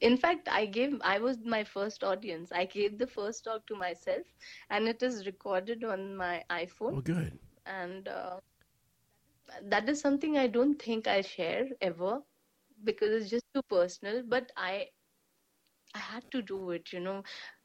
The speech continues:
Speaker 1: Before giving advice to others, I had to give advice to myself.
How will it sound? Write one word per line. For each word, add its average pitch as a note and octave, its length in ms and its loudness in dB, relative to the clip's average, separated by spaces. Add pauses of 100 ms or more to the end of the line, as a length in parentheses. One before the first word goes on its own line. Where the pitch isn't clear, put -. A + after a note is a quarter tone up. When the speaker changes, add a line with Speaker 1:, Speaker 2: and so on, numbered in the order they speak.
(460)
Speaker 1:
Before A#3+ 340 8
giving A#3+ 320 6
advice G3 440 2
to G#3 140 -4
others, F3+ 460 2
I - 140 -2 (180)
had A3+ 120 2 (120)
to C#4+ 80 -4
give A3+ 240 -4
advice F#3+ 440 -2
to F#3 120 -8
myself. D#3+ 720 -10